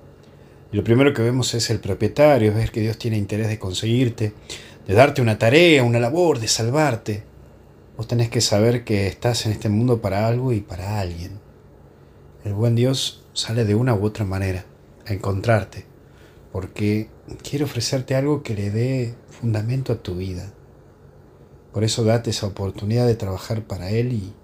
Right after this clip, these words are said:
y con Él. Pero también está esto de los primeros. Que tu vida no pase solo por interés.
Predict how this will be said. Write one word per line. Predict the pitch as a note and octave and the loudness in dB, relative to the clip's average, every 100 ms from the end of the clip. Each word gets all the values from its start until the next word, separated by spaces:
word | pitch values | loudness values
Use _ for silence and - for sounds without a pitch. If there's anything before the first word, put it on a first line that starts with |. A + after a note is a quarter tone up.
| - - | -20 -14
y | A2+ | -12
con | - F2+ | -8 -6
Él. | F2+ F2+ F2+ - - - - - - - - - - - - - - - | -6 -6 -10 -16 -20 -20 -20 -20 -20 -20 -20 -20 -20 -20 -20 -20 -20 -10
Pero | A#2+ A#2 | -6 -2
también | C3+ D#3 | 0 0
está | D#3 D3 | 0 -2
esto | C#3+ D3 | 0 0
de | |
los | G#2+ - | 0 -2
primeros. | G2+ G2 G#2+ F#2 F2 - - - - - - - - - | -6 -2 -2 -2 -8 -18 -20 -20 -20 -20 -20 -20 -20 -20
Que | - | -16
tu | - | -6
vida | B2+ C3+ | -4 0
no | A#2 | 0
pase | A#2 A#2 A2+ | -2 -4 -4
solo | B2 B2 | -2 -2
por | A2+ F2+ | -4 -6
interés. | G2 A2 B2+ C3+ A2 | -4 -2 -2 -2 -4